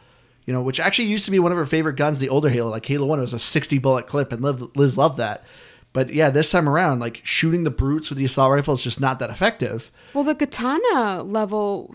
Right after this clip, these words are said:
Speaker 2: that was the one that I really
Speaker 1: Cortana.
Speaker 2: sta-, Cortana? <laughs>
Speaker 1: Not, not
Speaker 2: Well,
Speaker 1: katana. <laughs>
Speaker 2: that was the one that I started using the shotgun, right?
Speaker 1: Yep.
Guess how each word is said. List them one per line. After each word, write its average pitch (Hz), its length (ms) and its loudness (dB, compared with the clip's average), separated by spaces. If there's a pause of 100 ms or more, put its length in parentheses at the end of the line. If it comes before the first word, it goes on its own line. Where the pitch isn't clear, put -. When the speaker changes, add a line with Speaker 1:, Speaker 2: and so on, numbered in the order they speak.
Speaker 2:
that 269 220 2
was 320 160 0
the 226 60 -6
one 220 180 2
that 196 120 4
I 151 40 8
really 226 160 6
Speaker 1:
Cortana. 226 60 4
Speaker 2:
sta-, - 280 -2 (300)
Cortana? 202 520 0 (240)
<laughs> - 240 -12
Speaker 1:
Not, - 240 2
not 143 140 4
Speaker 2:
Well, 269 100 -4
Speaker 1:
katana. 135 580 2 (160)
<laughs> 147 180 -4
Speaker 2:
that 302 200 6
was 349 180 2
the 302 100 0 (180)
one 269 260 2
that 269 140 2
I 247 160 4
started 233 420 -2
using 214 240 -2
the 185 80 0
shotgun, 208 480 0
right? 175 340 -2
Speaker 1:
Yep. 127 180 -2